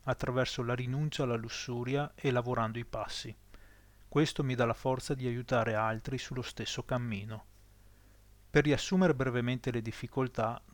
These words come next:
trovo che la maggior parte delle persone non siano pronte ad arrendere seriamente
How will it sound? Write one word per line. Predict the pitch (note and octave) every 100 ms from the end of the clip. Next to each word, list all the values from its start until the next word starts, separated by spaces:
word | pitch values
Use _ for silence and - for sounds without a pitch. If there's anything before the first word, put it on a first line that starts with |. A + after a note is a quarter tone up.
| -
trovo | - D#3 E3 D#3+
che | C#3+
la | B2+
maggior | B2+ C3 C#3
parte | - D#3 - C#3+
delle | B2+ A#2+
persone | C#3 B2 - A2+ A#2 B2 D3
non | D3+ D#3
siano | - C3 A2+
pronte | A2 A#2+ A2+ A2
ad | A#2
arrendere | A#2 A2+ A#2+ A2+ A2+ -
seriamente | - C3+ B2 A#2 A#2 A2+ A2 - B2 -